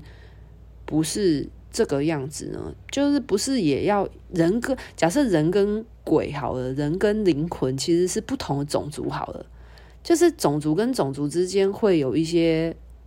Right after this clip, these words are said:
呃，因为不理解而产生的误会嘛，就是文化差异产生的误会等等。那大家都知道，这就是战争产生的原因嘛。所以其实如果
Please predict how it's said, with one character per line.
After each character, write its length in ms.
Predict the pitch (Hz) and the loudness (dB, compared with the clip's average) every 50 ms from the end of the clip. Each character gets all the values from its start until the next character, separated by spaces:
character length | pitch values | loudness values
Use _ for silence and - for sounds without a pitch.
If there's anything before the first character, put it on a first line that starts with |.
| - - - - - | -20 -20 -20 -12 -4
呃， 540 | - 160 151 147 143 139 131 131 127 131 156 - - - - - - - - - - - - - - - - - | -2 -2 0 0 -2 -4 -4 -6 -8 -10 -12 -16 -20 -20 -20 -20 -20 -20 -20 -20 -20 -20 -20 -20 -20 -20 -10 -2
因 160 | - 254 254 | 0 2 4
为 160 | 262 269 247 233 | 4 4 4 4
不 180 | 233 233 233 | 2 0 2
理 220 | 190 160 151 151 156 | 2 4 2 2 2
解 180 | 156 165 127 | 2 0 0
而 240 | - 139 143 143 151 | 0 -2 -2 -2 -2
产 340 | 151 - - - 139 92 - | -4 -6 -6 -6 -6 -6 -4
生 320 | - - 170 156 156 160 | -4 -2 0 0 0 0
的 240 | 156 151 127 120 117 - - - | 0 0 -2 -2 -4 -8 -10 -4
误 240 | - 240 202 156 139 | 0 0 0 0 0
会 320 | - - 220 190 120 113 | -2 0 2 2 2 2
嘛， 240 | - - - - - - | -4 -10 -12 -12 -10 -4
就 100 | - 220 | 0 2
是 60 | 233 | 4
文 200 | 226 196 156 151 | 6 6 4 4
化 220 | 170 185 208 185 170 | 4 2 2 0 0
差 260 | - - 170 165 170 | 0 -2 -2 0 0
异 60 | 180 | -2
产 220 | 170 - 143 - | -2 -4 -8 -8
生 120 | 131 151 160 | -4 -4 -4
的 60 | 156 | -2
误 160 | - 202 190 | 0 0 2
会 100 | 190 180 | 2 2
等 240 | 156 156 139 135 139 | 2 0 -2 -6 -6
等。 160 | 139 - - - - - - - - | -6 -6 -8 -8 -12 -18 -18 -14 -6
那 160 | - 277 277 | -4 -4 -2
大 200 | 254 262 233 220 | 0 0 0 0
家 160 | 220 226 214 | 0 0 0
都 160 | 208 214 208 | 0 0 -2
知 200 | 208 208 208 202 | -2 -2 -4 -4
道， 260 | 190 208 196 180 170 180 | -2 0 0 0 0 -2
这 160 | - - 262 | -4 -4 -2
就 140 | 208 226 220 | 2 2 0
是 100 | 202 220 | 0 -2
战 360 | - - - 214 190 165 160 | -6 -2 -2 0 0 0 0
争 400 | 165 - 170 151 147 156 160 165 - | 0 0 0 0 0 0 -2 -4 -6
产 280 | - - - 135 - - | -8 -8 -8 -8 -8 -6
生 260 | - - 165 156 160 | -4 -2 -2 0 0
的 100 | 156 139 | 0 -2
原 240 | 127 131 131 120 120 117 - | -2 -4 -4 -6 -6 -8 -6
因 140 | - 143 | -6 -4
嘛。 220 | 139 139 139 - - | -4 -4 -6 -6 -6
所 160 | - - 214 | -4 0 0
以 80 | 208 208 | 0 0
其 160 | 180 170 151 | 0 0 2
实 100 | 151 156 156 - - - - - | 2 2 0 -2 -10 -16 -8 0
如 160 | - 190 196 | 2 4 6
果 260 | 185 208 175 147 139 | 6 6 6 6 4